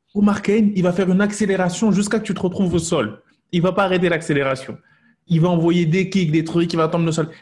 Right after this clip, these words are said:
Et c'est ce qu'a subi, malheureusement, c'est ce dont a été victime Patrick Schmidt. Alors, est-ce que il peut s'imposer à l'U F C ? C'est la grande question que tout le monde se pose. C'est la grande question que tout le monde se pose. Quel est ton avis sur ce phénomène Reug Reug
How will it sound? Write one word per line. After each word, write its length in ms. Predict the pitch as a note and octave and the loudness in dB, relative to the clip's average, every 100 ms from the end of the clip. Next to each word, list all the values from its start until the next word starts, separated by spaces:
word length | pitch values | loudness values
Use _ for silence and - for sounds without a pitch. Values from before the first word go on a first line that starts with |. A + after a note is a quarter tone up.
| _ | _
Et 80 | D3+ | -6
c'est 160 | - | -6
ce 80 | D#3+ | -6
qu'a 140 | E3 | -6
subi, 560 | D3+ - E3+ D3+ E3+ - _ _ | -6 -2 2 2 -2 -8 _ _
malheureusement, 420 | C3 C3 C3 C#3+ D#3 | -4 -2 -2 -2 -2
c'est 160 | D#3+ | -4
ce 140 | D3 D3+ | -4 -2
dont 140 | D#3 | -2
a 60 | C#3+ | -2
été 200 | C#3 C3 | -2 -4
victime 340 | C3 - D3 | -4 -6 -4
Patrick 320 | B2+ B2 A#2+ | -4 -6 -10
Schmidt. 260 | - G#2 - _ - - - | -8 -10 -10 _ -20 -20 -10
Alors, 320 | - D3 A#2+ - _ _ - - | -4 -4 -4 -12 _ _ -10 -2
est-ce 220 | G3+ - | -2 0
que 400 | A3 C#4 - - _ _ - | -2 -2 -4 -18 _ _ -4
il 140 | F#3 | -2
peut 140 | F3+ A3 | 0 -2
s'imposer 560 | A3 G3 F3+ F3+ E3+ | 0 -2 2 0 2
à 80 | F3+ | 0
l'U 180 | D#3 D3+ | 0 0
F 60 | |
C ? 140 | - B2 | -4 -8
C'est 160 | - | -4
la 100 | C3+ | -4
grande 540 | C#3+ C#3 F#3 B3 A3+ G3+ | -2 -2 0 2 0 0
question 540 | G#3 G#3 - D#3+ D#3+ - _ - | -2 -2 -4 -4 -4 -12 _ -4
que 100 | D3+ | -2
tout 200 | D3+ F3 | 0 0
le 60 | |
monde 240 | D3 D#3+ E3 | 2 0 -2
se 140 | D3+ | -4
pose. 500 | C#3+ G#3+ D3+ A#2 - - - - | 0 2 2 0 -8 -18 -20 -6
C'est 120 | C#3+ | -2
la 60 | |
grande 180 | C#3+ F3 | 0 -2
question 200 | E3+ F#3 | -2 -2
que 60 | F3 | -2
tout 140 | F3 | 0
le 60 | F3 | 0
monde 120 | F3 | 0
se 80 | F3 | 0
pose. 260 | E3+ E3 - - - _ | 0 -2 -4 -16 -20 _
Quel 240 | A#3+ A#3 | 0 2
est 100 | A#3 | 0
ton 220 | - G3+ F#3 | 0 2 2
avis 420 | F3 C#3+ D#3+ E3+ _ _ | 2 0 -4 -8 _ _
sur 240 | - D3+ - | -6 -6 -2
ce 180 | E3+ | -2
phénomène 800 | D3 - F#3+ F3 D#3+ D3 C3+ B2 | -2 0 2 4 2 2 0 -4
Reug 320 | B2 B2 D#3+ D#3+ | -6 0 0 2
Reug 380 | C#3+ D#3 C#3+ | 0 0 -2